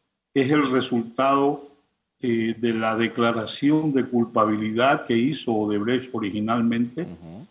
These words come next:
Speaker 1: en un tribunal federal norteamericano, en donde surgieron elementos y hechos que tienen relación directa con Panamá. En esa declaración de culpabilidad, poniendo al margen que la empresa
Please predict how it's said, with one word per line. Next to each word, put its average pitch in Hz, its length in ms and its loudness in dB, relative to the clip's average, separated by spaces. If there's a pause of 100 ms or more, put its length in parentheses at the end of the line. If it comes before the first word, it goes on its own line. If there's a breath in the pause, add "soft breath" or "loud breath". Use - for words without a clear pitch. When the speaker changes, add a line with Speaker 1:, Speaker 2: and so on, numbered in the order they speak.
(160)
Speaker 1:
en 117 140 0
un 123 160 4
tribunal 117 500 4
federal 113 500 2
norteamericano, 113 920 -2 (720 soft breath)
en 139 180 6
donde 135 320 4
surgieron 143 960 4
elementos 147 1040 2 (420)
y 131 240 6
hechos 165 380 0
que - 160 -2
tienen 156 640 4
relación 120 800 0
directa 139 520 -2
con 110 160 -4
Panamá. 104 520 -4 (840)
En 135 80 2
esa 165 280 4
declaración 135 680 6
de 147 100 4
culpabilidad, 120 1000 0 (400)
poniendo 202 440 8
al 160 120 6
margen 127 640 2
que 113 100 -2
la 107 140 2
empresa 117 840 2